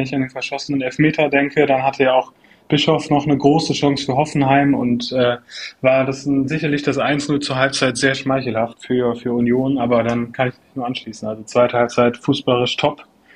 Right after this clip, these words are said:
ähm, auch mit viel Kampf dann natürlich auch und, äh, ja, auch in dem Sinne zweite Halbzeit verdienter Sieg dann auch.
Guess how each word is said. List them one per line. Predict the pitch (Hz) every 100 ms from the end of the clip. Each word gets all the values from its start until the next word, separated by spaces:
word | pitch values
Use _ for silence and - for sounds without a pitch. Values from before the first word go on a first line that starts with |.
| - - -
ähm, | 123 127 120 117 117
auch | 127 123
mit | 123
viel | - 135
Kampf | - 135 135
dann | - 127
natürlich | 123 131 127 120
auch | 120 123 -
und, | 110 110 - -
äh, | 110 107 107
ja, | 110 120 107
auch | 107 - -
in | 123
dem | 143 143
Sinne | 151 135
zweite | 139 135 135
Halbzeit | 139 131 127
verdienter | - 123 131 - 117
Sieg | 139
dann | 110 98
auch. | 90